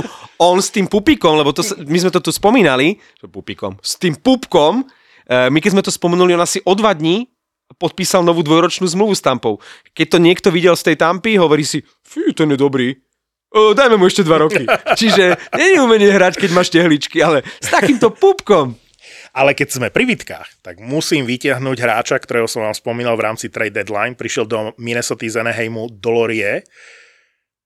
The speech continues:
Speaker 2: V noci, aká bitka s chalanom z Filadelfie, nepoznám to meno.
Speaker 1: Tým Gertsenom, alebo s ktorým?
Speaker 2: Z, s, s, s, s, s, s, nejaký Sealer, alebo nejaký taký, to je jedno, bitkar tiež.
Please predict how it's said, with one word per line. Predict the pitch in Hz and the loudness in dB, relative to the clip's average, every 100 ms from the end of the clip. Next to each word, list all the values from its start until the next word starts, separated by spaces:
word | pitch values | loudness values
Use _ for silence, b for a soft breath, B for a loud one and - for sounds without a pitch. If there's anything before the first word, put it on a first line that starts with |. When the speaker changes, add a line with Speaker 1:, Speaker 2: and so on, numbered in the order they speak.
| _ _ | _ _
Speaker 2:
V | 123 | -4
noci, | 123 143 185 - 147 | 0 0 0 -2 -2
aká | 123 123 127 110 | -2 -2 -2 -4
bitka | 104 135 165 - 127 120 | -2 -4 -4 -2 0 0
s | - 135 120 113 | -2 -2 0 -2
chalanom | - 135 139 127 117 117 | 0 0 0 -2 -6 -8
z | 107 113 113 | -4 -4 -2
Filadelfie, | - 131 120 120 - 117 123 | -2 -2 0 -2 -2 -4 -4
nepoznám | 135 135 120 113 107 | -6 -6 -6 -6 -8
to | 113 | -8
meno. | 104 107 135 | -6 -4 -2
Speaker 1:
Tým | 147 | -2
Gertsenom, | 139 131 - 214 247 | 0 -2 -2 -6 -2
alebo | 170 135 123 | -2 -2 -4
s | - | -6
ktorým? | 135 113 113 | -6 -6 -8
Speaker 2:
Z, | 139 120 139 | -8 -6 -6
s, | - | -4
s, | 165 - | -4 -4
s, | 147 147 - | -6 -6 -6
s, | 147 | -6
s, | 151 - | -6 -6
s, | - - 151 | -6 -4 -4
nejaký | 135 143 135 143 131 123 | -4 -6 -6 -6 -4 -4
Sealer, | 113 - 139 143 143 | -6 -4 -2 0 0
alebo | 131 127 131 | -2 -4 -4
nejaký | 131 123 135 | -4 -4 -4
taký, | 120 - | -6 -4
to | 131 | -2
je | 120 113 | -2 -2
jedno, | 110 - | -6 -14
bitkar | 139 135 - 104 | -16 -12 -8 -8
tiež. | 95 101 | -10 -20